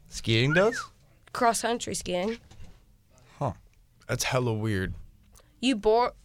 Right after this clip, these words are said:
Speaker 2: oh my God, I can't even speak today. You burn more calories in an hour skiing than you do running.
Speaker 1: No, that's false.
Speaker 3: False.
Speaker 1: That's
Speaker 2: Yeah,
Speaker 1: gotta
Speaker 2: it's
Speaker 1: be
Speaker 2: false.
Speaker 1: false.
Speaker 2: Oh shoot, I forgot to write down the points.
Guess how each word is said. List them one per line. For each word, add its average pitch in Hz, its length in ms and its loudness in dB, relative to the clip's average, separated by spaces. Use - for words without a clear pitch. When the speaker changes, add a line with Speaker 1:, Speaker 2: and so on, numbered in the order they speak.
Speaker 2:
oh 220 160 4
my 190 100 0
God, - 220 -6
I 214 100 -2
can't 233 220 0
even 202 160 2
speak - 240 -10
today. - 240 -6
You 254 160 0
burn 247 400 6
more 269 180 8
calories 220 800 4
in 240 100 2
an 233 100 6
hour 226 300 4
skiing 208 500 0
than 202 140 4
you 208 80 4
do 202 160 0
running. 185 460 -2
Speaker 1:
No, 92 300 0
that's - 320 -14
false. - 1700 -16
Speaker 3:
False. - 520 4
Speaker 1:
That's 120 160 -4
Speaker 2:
Yeah, - 140 4
Speaker 1:
gotta 202 80 4
Speaker 2:
it's 196 100 -6
Speaker 1:
be - 40 -10
Speaker 2:
false. - 120 -8
Speaker 1:
false. - 340 -10
Speaker 2:
Oh 233 80 4
shoot, - 220 0
I 214 120 2
forgot 240 220 2
to 240 60 4
write 220 120 4
down 202 120 -2
the 180 60 -2
points. - 520 -8